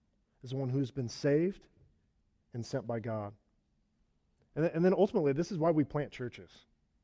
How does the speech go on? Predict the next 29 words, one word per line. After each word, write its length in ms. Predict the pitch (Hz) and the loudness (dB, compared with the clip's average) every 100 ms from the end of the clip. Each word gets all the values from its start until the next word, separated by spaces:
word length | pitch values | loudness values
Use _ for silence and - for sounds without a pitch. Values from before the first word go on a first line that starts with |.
| _ _ _ _ _ _ _ | _ _ _ _ _ _ _
This, 100 | 151 - | -10 -4
this 180 | 151 160 | -4 -2
is 60 | 147 | 6
why 140 | 151 | 6
we 120 | 147 | 6
plant 280 | 139 143 120 | 2 -4 -4
churches. 320 | 135 120 110 | -6 -6 -4
This 180 | 135 - | -4 -4
is 60 | 160 | 4
why 140 | 160 | 4
you're 200 | 131 135 | 6 2
about 220 | 151 160 | 2 2
the 40 | 147 | 0
work 180 | 151 | -4
of 100 | 147 | -4
church 160 | - 147 | -4 -6
planting 300 | - 143 131 | -4 -6 -4
here. 300 | 123 127 123 - - _ | -4 -4 -6 -12 -20 _
This 40 | |
is 40 | 143 | 0
why 140 | 135 | 2
we're 300 | 117 117 135 | 2 2 2
about 280 | 139 135 131 - _ - | 2 2 -2 -8 _ -6
the 80 | |
work 200 | 127 127 | -4 -2
of 100 | 123 | -6
church 240 | - 131 123 | -6 -8 -8
planting 500 | - 120 120 123 117 117 _ _ | -10 -10 -10 -10 -12 -14 _ _
in, 180 | - 117 | -12 -10